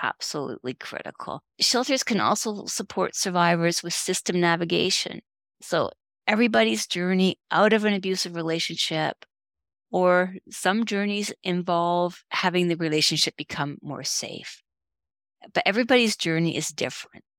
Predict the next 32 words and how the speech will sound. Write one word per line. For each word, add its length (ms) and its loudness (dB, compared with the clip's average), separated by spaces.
And 180 -8
often 560 4
you 100 -2
have 220 -4
to 100 -12
interact, 540 -2
um, 400 0
with 120 -2
systems. 680 -4
That 140 -6
could 120 -12
be 100 -6
family 680 2
and 120 -2
criminal 400 -4
legal 300 0
systems, 720 -2
health 420 -2
systems 720 -4
for 140 -8
mental 400 -2
health 500 -6
or 60 -18
for 200 -16
physical 560 -8
health 300 -6
care. 380 -6
And 100 0
they 40 2
might 160 4
have 240 2
to 200 -2